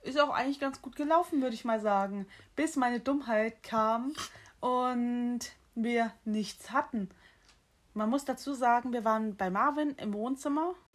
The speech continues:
und ich bin mit meinen Kopfhörern gekommen. Hab die dann auf den Tisch gelegt. So, wir haben dann gepodcastet. Danach so, ja, hm, hören wir uns mal den Podcast an. Und man hört nichts.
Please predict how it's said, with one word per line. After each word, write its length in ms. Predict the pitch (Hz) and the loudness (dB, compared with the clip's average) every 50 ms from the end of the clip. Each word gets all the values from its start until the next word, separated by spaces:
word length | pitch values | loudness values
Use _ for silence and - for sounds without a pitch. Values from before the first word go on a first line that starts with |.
| _ _ | _ _
und 680 | - 233 240 240 240 240 240 247 247 247 247 240 233 - - - _ _ _ - | -2 0 0 0 0 -2 -2 -4 -4 -6 -6 -8 -8 -10 -16 -20 _ _ _ -8
ich 180 | - 220 - | -8 -6 -4
bin 200 | - 294 311 349 | 0 2 2 4
mit 100 | 339 294 | 2 2
meinen 340 | 262 269 262 240 240 240 233 - _ _ _ _ - - - - | 2 2 2 2 2 0 -4 -8 _ _ _ _ -20 -20 -16 -10
Kopfhörern 560 | - - 254 269 - - 302 285 269 240 226 214 | -2 0 0 0 2 2 2 2 2 2 0 -2
gekommen. 520 | 208 196 - - - 190 175 175 175 175 - - - - - _ _ - | -2 -4 -6 -6 -4 -4 -4 -4 -6 -8 -10 -16 -20 -20 -20 _ _ -10
Hab 120 | - 233 233 - | -8 -8 -8 -8
die 80 | 226 | -8
dann 160 | 196 208 185 | -6 -4 -4
auf 100 | 170 180 | -4 -4
den 180 | - - 180 180 | -6 -8 -10 -10
Tisch 300 | - - 233 233 - - | -8 -6 -6 -6 -6 -6
gelegt. 580 | - 247 220 226 226 220 220 220 214 - - - _ _ _ _ | -6 -6 -4 -4 -4 -4 -4 -6 -8 -12 -20 -20 _ _ _ _
So, 320 | - - 226 226 226 214 | -10 -8 -6 -6 -4 -4
wir 80 | 214 214 | -4 -4
haben 100 | 208 202 | -4 -4
dann 120 | 196 190 | -6 -6
gepodcastet. 920 | 185 180 175 - 226 233 233 - - - 208 208 208 208 - - 208 208 - - - - - - _ _ _ _ _ _ _ _ _ | -8 -8 -6 -4 -4 -4 -4 -6 -10 -8 -6 -6 -8 -8 -10 -12 -12 -12 -14 -20 -20 -20 -20 -20 _ _ _ _ _ _ _ _ _
Danach 460 | - 202 196 202 208 208 214 220 214 | -6 -4 0 2 2 4 2 2 0
so, 200 | - 220 220 220 | -4 -4 -4 -2
ja, 340 | 214 214 240 254 254 277 277 269 262 - - - _ - | -2 0 0 2 2 2 0 -4 -8 -14 -16 -20 _ -8
hm, 320 | 262 277 294 294 294 269 - _ _ _ _ _ _ _ _ - | -4 -2 -2 -2 -4 -4 -8 _ _ _ _ _ _ _ _ -4
hören 200 | - 226 220 220 | -2 0 0 0
wir 60 | 220 | -2
uns 120 | 226 226 - | -4 -2 -2
mal 120 | 233 226 | -2 0
den 140 | 233 233 233 | -2 -2 -2
Podcast 540 | - 320 349 349 - - 269 240 226 - - | 0 0 0 0 -4 -6 -4 -4 -4 -4 -4
an. 240 | 208 208 208 196 - _ _ _ _ _ _ _ _ | -4 -4 -6 -10 -14 _ _ _ _ _ _ _ _
Und 160 | - 220 220 220 | -6 -4 -4 -4
man 160 | 220 214 185 | -4 -4 -4
hört 280 | 196 208 214 247 - - - _ _ _ _ _ _ _ _ _ _ _ | -4 -4 -4 -4 -6 -12 -20 _ _ _ _ _ _ _ _ _ _ _
nichts. 400 | - 285 415 - - - - - | -6 -6 -6 -8 -12 -20 -20 -20